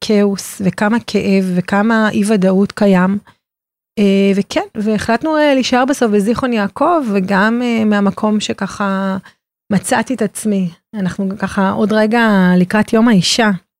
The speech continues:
ומצאתי את עצמי עם כל המשבר הזה, גם מוצאת את עצמי, אה, בוחרת לעשות למען. אני יכולה להגיד שהאובדן הזה שינה לי את הנשימה, שינה לי את הדופק,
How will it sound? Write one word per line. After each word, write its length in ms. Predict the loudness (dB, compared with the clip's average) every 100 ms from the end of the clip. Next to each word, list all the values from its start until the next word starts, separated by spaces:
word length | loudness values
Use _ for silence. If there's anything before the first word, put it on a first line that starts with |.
| _ _ _ _ _ -6
ומצאתי 1500 | 0 2 4 2 2 2 0 -4 -20 _ _ _ -6 -4 -2
את 80 | -2
עצמי 480 | -4 -4 0 0 2
עם 80 | 0
כל 240 | 2 0
המשבר 840 | 2 2 2 2 0 0 0 2 2
הזה, 240 | 2 0 0
גם 140 | 0 0
מוצאת 300 | -2 -4 -6
את 100 | -10
עצמי, 580 | -10 -4 0 0 -2 -6 _ -4
אה, 440 | 0 0 0 -2 -6 -12 _ _ _
בוחרת 600 | 0 2 0 2 0 -2 _ _ _ _ _ _ _
לעשות 720 | 0 0 -2 0 0 0 _ -4
למען. 580 | 0 2 2 2 2 2 -4 -20 -20 -20 -20 0
אני 100 | 0
יכולה 220 | 2 2
להגיד 320 | 2 0 -2
שהאובדן 480 | 2 2 2 2 2
הזה 440 | 0 2 2 4 2
שינה 380 | 2 2 2 2
לי 80 | 0
את 100 | 0
הנשימה, 680 | -2 0 0 2 2 2 0 _ _
שינה 320 | 0 2 4
לי 100 | 4
את 120 | 2 0
הדופק, 720 | 0 0 -2 -2 -4 -4